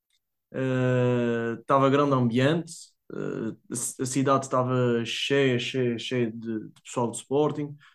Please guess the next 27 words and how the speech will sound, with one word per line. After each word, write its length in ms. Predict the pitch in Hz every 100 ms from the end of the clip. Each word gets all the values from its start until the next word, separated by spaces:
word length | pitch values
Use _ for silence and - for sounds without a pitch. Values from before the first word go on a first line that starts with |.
| _ _ -
Ali, 300 | 120 131 131
eh, 220 | 127 123
o 320 | 117 117 117 127
Baía 240 | 131 135
dos 160 | 120 127
Anjos, 520 | 127 117 110 - -
nessa 260 | 123 120 127
noite, 200 | 127 123
estava 360 | 120 117 120 117
pilhado 420 | 123 123 120 110
de 140 | 107 107
gente 200 | 120 113
de 60 |
Sporting. 520 | - 135 139 131 131 131 _ _ _ -
Lembro-me 480 | 135 143 139 139 131
que 120 | 147 147 143 135
estava 260 | 147 143
a 20 | 143
haver 120 | 139
uma 140 | 139
banda 240 | 135 139 127
de 80 | -
covers, 560 | 147 135 123 120 - _ _ _ _ _ _ _ _ -
eh, 540 | 127 127 123 120 117
a 20 | 120
cantar 500 | 135 131 139 135 127
o, 720 | 123 123 123 117 110 110